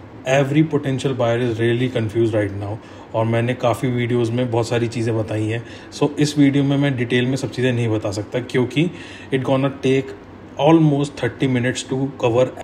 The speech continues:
every detailed topic in one video। So आप सारी previous videos को जाके ज़रूर देखना क्योंकि ये आपको help करेगी decision लेने में। आज की वीडियो में मैं समराइज करूँगा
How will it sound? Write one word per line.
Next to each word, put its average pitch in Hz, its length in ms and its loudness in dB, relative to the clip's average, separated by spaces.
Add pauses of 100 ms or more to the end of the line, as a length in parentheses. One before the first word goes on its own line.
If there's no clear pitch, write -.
(140)
every 131 340 4 (920)
detailed 139 480 4
topic 123 420 0 (880)
in 143 220 2
one 123 200 2
video। 104 360 0 (120)
So 151 180 4
आप 156 220 0
सारी 135 260 0 (100)
previous 131 340 -2
videos 123 340 -2
को 139 60 0
जाके 113 280 -2
ज़रूर 117 260 2
देखना 110 420 -2 (360)
क्योंकि 127 240 0
ये 147 300 4
आपको 127 320 0 (100)
help 120 220 0
करेगी 113 460 0
decision 113 340 -2
लेने 95 240 -6
में। 95 160 -12 (600)
आज - 200 2
की 180 80 4
वीडियो 156 240 6
में 160 120 4
मैं 165 80 2
समराइज 127 500 2
करूँगा 123 440 -2